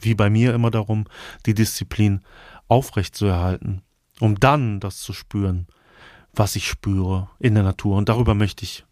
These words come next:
noch ein bisschen mehr reden.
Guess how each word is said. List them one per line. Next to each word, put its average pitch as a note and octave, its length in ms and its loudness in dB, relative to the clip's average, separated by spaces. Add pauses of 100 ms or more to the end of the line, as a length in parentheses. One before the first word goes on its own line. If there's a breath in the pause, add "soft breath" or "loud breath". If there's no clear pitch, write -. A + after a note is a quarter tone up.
noch F#2 140 -6
ein G2 100 -8
bisschen G#2 340 -4
mehr G#2 260 0 (800 loud breath)
reden. G2+ 400 2